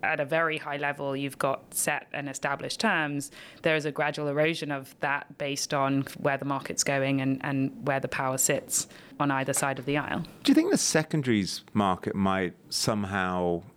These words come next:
Speaker 2: help people coalesce around things? Because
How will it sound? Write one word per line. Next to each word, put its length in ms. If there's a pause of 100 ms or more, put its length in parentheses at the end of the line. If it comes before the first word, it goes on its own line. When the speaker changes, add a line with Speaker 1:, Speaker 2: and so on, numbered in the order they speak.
(220)
Speaker 2:
help 540
people 380
coalesce 680
around 340
things? 180
Because 280